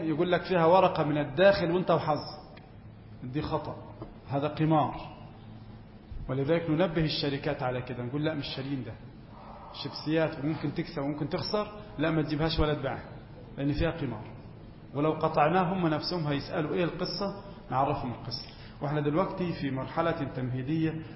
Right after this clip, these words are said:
لتطبيق الشريعة الإسلامية، لازم نعرف الناس عمليًا يعني إيه شريعة.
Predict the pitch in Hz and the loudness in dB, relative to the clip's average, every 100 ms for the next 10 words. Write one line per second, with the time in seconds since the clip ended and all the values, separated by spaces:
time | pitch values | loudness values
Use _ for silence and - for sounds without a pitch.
0 | - - 143 143 180 151 - 170 175 175 | -10 -4 -2 -2 -2 -2 0 0 0 -2
1 | 156 - 165 180 170 - - - - - | -6 -4 -2 -2 -6 -10 -14 -16 -8 0
2 | 180 190 175 190 196 180 190 156 160 160 | 2 4 6 6 4 0 0 2 4 4
3 | 190 175 160 175 185 170 185 147 113 | 2 2 2 0 -2 -2 -4 -4 -6